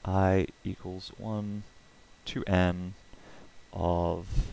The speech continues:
I outside of I plus one. And that's totally a thing that we can do using that formula. So now we've got a little bit simpler. Let's go one step further,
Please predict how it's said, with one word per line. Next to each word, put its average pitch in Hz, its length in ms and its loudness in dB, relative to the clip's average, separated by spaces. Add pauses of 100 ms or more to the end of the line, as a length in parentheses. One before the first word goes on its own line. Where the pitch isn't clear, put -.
(500)
I 87 520 6 (200)
outside - 420 2
of 82 240 2 (320)
I 101 80 0
plus - 220 -10
one. 143 220 4 (520)
And 62 160 -6
that's - 200 -4
totally 92 280 0
a 95 40 4
thing 98 180 2
that 87 80 -4
we 67 80 -6
can 90 140 -4
do 87 100 -6
using 85 320 -8
that 82 140 2
formula. - 400 -6 (920)
So - 140 6
now 202 60 12
we've 202 80 10
got 165 140 12
a 143 40 8
little 117 160 4
bit 90 140 4
simpler. 107 320 12 (1080)
Let's 143 200 8
go 127 200 4
one 107 200 2
step 104 240 8
further, 90 400 2